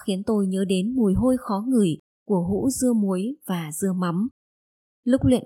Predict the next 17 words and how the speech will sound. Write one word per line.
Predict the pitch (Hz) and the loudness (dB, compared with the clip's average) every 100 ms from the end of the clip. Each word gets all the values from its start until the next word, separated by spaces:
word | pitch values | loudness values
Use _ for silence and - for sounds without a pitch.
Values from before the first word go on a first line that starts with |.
| - | -2
công, | 214 202 202 - | -2 -2 -4 0
tôi | 202 | 2
nhìn | 185 160 | 2 0
thấy | 156 160 202 - | -2 -4 -4 -2
từ | 190 | -2
trong | - 247 247 | -2 -4 -2
thân | 262 247 | -2 2
thể | 233 180 156 _ _ _ | 2 2 -2 _ _ _
đẩy | 185 190 165 | 0 0 0
ra | 233 233 | -2 -4
những | 233 262 | -4 -2
hạt | 247 185 | -4 -4
bụi | 175 185 - | -2 -2 -2
dơ | - 240 | -2 0
bẩn | 208 180 143 | 0 -2 0
siêu | - 220 196 | 0 0 0
nhỏ. | 190 180 143 | 0 0 -2